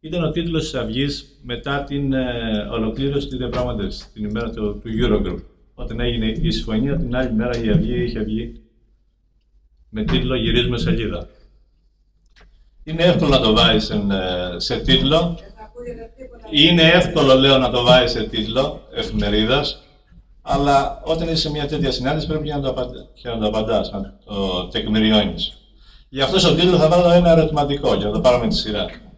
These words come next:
Για να πούμε αν γυρίζουμε σελίδα, θα πρέπει να δούμε ποιο ήταν το πρόβλημα. Ποιο είναι το ελληνικό πρόβλημα, το ελληνικό ζήτημα, από το δύο χιλιάδες δέκα. Το δέκα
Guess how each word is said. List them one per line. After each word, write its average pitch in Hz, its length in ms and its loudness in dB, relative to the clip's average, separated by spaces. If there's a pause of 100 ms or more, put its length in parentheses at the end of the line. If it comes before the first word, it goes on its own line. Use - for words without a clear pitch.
(400)
Για 139 160 0
να 147 120 4
πούμε 202 240 6
αν 196 100 6
γυρίζουμε 160 440 4
σελίδα, 127 840 2
θα - 140 -4
πρέπει 175 180 2
να 156 140 6
δούμε 170 180 2
ποιο 160 100 2
ήταν 156 200 4
το 143 80 0
πρόβλημα. 104 500 -2 (1400)
Ποιο 190 180 4
είναι 208 120 10
το 190 100 6
ελληνικό 165 440 4
πρόβλημα, 104 520 2
το 123 100 -4
ελληνικό 131 360 2
ζήτημα, 139 520 0 (260)
από 120 200 0
το 127 120 2
δύο 147 140 2
χιλιάδες 147 340 4
δέκα. 135 400 0 (2000)
Το 160 180 4
δέκα 147 640 2